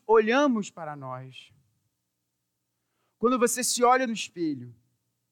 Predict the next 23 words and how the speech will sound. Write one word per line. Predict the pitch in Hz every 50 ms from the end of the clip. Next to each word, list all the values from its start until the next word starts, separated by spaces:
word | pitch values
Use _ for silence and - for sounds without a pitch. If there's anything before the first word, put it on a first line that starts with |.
| _ _ _ _ _ _ _ _ _ _ _ _ _
e | - 214
você | 175 214 214 - 226 208
vê, | 156 135 160 151 151 151 -
Eu | 196 220 240 247
sou | - - - - 226 220 208
alguém | 196 185 160 156 180 175 175 170 165 160 - _ _ _ _ _ _ _ _ _ _ _ _ _ _ _ _ _ _ _ _ _ _ _ _ _ _ _ _ _ _ _ - 180
eu | 208
sou | 202 - - 262 262 254
alguém | 233 214 185 170 202 202 202
por | - - 170 - -
quem | - 185 185 185 180
Deus | 156 170 165 160 151 147 135 - - - _ _ _ _ _ _ _ _ _ _ _ _ _ _ _ _ _ _ _ _
morreu | 170 185 220 240 226 190 208 226 247 269 277 269 240 185 156 - _ _ _ _ _ _ _ _ _ _ _ _ _ _ _ _ _ _ _ _ _ _ _ _ _ _ _ _ _ _ _ _ _ _ _ _ _ _ _ _ _ _ _
em | - 220
meu | 214 226 214
lugar. | 202 190 156 156 147 143 143 139 127 - _ _ _ _ _ _ _ _ _ _ _ _ _ _ _ _ _ _ _ _ _ _ _ _ _ _ _ _ _ _ _ _ _ _ _ _ _ _
E | - 220
eu | 254 262 247
sou | - - 277 285
alguém | 277 262 208 247 254 262 254
que | - 240
Deus | 185 233 254 247 - - - -
promete | _ - 262 262 247 233 233 240 254 269 262 254 - - - - - - 123